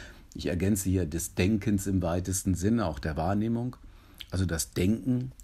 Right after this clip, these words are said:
über das eigene Denken, das ist hier das Entscheidende, das Denken über das eigene Denken, beziehungsweise das Wissen über das eigene Wissen.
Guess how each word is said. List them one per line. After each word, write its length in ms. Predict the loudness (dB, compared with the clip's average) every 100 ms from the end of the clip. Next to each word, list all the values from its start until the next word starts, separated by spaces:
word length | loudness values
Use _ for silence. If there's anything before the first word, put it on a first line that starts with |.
| -6
über 180 | -4 -2
das 280 | -4 -6 -4
eigene 640 | 0 2 2 2 2 2
Denken, 560 | 0 0 2 2 2 0
das 140 | 0
ist 140 | -2 -2
hier 120 | -2
das 160 | -2
Entscheidende, 720 | -4 -6 -4 -4 -2 -2 -4 -2
das 320 | -4 -4 -4
Denken 400 | -2 -2 -2 -2
über 220 | 0 0
das 180 | 0 -2
eigene 460 | -4 -4 0 0
Denken, 460 | 0 -2 -2 -2 -4 -8 -18 -18 -8
beziehungsweise 640 | -4 2 4 4 2 2 0
das 240 | -2 -2
Wissen 400 | -2 2 2 2
über 160 | 0 0
das 200 | -2 -4
eigene 580 | -6 -6 -2 2 2 0
Wissen. 340 | -2 -4